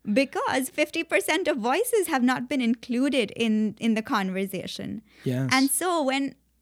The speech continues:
Speaker 1: when that was an aha moment for me, you know, and realizing that I can interpret, and, uh, I mean, not, not I, but, like, women can
Speaker 2: Well, yeah, you
Speaker 1: interpret
Speaker 2: can
Speaker 1: and
Speaker 2: interpret for yourself,
Speaker 1: Yes.
Speaker 2: and other women can interpret
Speaker 1: Can
Speaker 2: for themselves.
Speaker 1: For themselves, and, and, uh, of course it takes a lot of training, but, but there are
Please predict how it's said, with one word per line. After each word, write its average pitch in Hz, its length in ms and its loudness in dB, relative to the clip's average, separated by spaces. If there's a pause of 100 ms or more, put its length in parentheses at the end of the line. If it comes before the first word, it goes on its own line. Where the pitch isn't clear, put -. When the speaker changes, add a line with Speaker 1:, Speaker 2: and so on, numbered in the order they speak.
Speaker 1:
when 285 460 0
that 285 260 2
was 480 160 -4
an 370 100 -6
aha 262 260 0
moment 240 380 -2
for 254 100 -6
me, 220 160 -4
you 208 120 -6
know, 254 180 -2
and 226 220 -4 (240)
realizing 226 840 0
that 233 240 -2 (1120)
I 285 160 0
can 381 200 -4
interpret, 262 680 -2 (260)
and, 240 320 2 (180)
uh, - 140 -2
I 233 60 0
mean, 226 260 0
not, 226 180 0
not 233 300 0
I, 214 200 -2
but, 226 180 -2
like, 202 140 -2
women 269 260 4
can 240 320 -2 (240)
Speaker 2:
Well, 233 200 4
yeah, 277 100 10
you 233 120 10
Speaker 1:
interpret - 40 10
Speaker 2:
can 196 80 8
Speaker 1:
and - 20 8
Speaker 2:
interpret 165 320 6
for 170 80 4
yourself, 143 500 2
Speaker 1:
Yes. 247 220 4
Speaker 2:
and 180 80 8
other 190 240 8
women 160 220 6
can 165 140 2
interpret 156 360 2
Speaker 1:
Can - 140 -20
Speaker 2:
for 190 120 0
themselves. 311 320 6
Speaker 1:
For 320 100 6
themselves, 415 400 4
and, 262 240 0
and, 254 200 2
uh, 254 100 0
of - 180 -4
course 349 240 2
it 285 80 -6
takes 277 200 -8
a 302 80 0
lot 262 180 2
of 277 120 -4
training, 294 400 0
but, 262 240 -2
but 240 120 -2
there 277 180 2
are 339 180 4